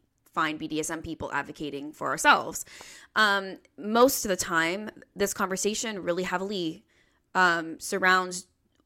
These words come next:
our, our binary perception of gender. And I think that's actually something that's happening in feminism today that is pretty remarkable to see, is this huge division about how we perceive gender and how that impacts the way that we view feminism.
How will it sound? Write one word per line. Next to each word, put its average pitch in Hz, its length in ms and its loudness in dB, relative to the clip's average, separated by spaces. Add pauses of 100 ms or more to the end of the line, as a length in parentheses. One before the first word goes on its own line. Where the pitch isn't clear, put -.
(100)
our, 185 280 6
our 175 180 4
binary 175 560 0
perception - 480 -8
of 156 80 -8
gender. 151 420 -4 (480)
And 190 140 2
I 190 60 2
think 226 180 -6
that's 233 160 2
actually 220 220 2
something 196 200 -4
that's 165 140 -4
happening 175 300 0
in 165 100 -6
feminism 165 460 -4
today 160 360 -2
that 151 380 -4
is 151 640 -6 (200)
pretty 214 220 -4
remarkable 165 480 -2
to 160 80 -6
see, 180 440 -2
is 156 360 -4
this 170 220 -8
huge 202 260 -8
division 160 500 -6 (300)
about - 220 2
how 180 220 4
we 180 100 -2
perceive 170 380 -8
gender 160 420 0
and 175 140 -6
how 175 180 0
that 165 160 0
impacts 160 460 -4
the 165 80 -6
way 156 140 0
that 143 120 -4
we 156 240 -6
view 151 180 -6
feminism. - 560 -8